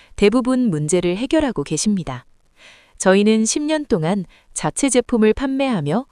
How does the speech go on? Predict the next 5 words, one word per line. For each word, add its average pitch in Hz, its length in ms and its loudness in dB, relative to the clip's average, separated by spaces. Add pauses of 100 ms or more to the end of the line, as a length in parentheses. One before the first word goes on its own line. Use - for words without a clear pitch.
(220)
수많은 302 540 0
고객 190 300 -2
사례를 196 460 0
직접 - 440 -4
듣고 151 440 -6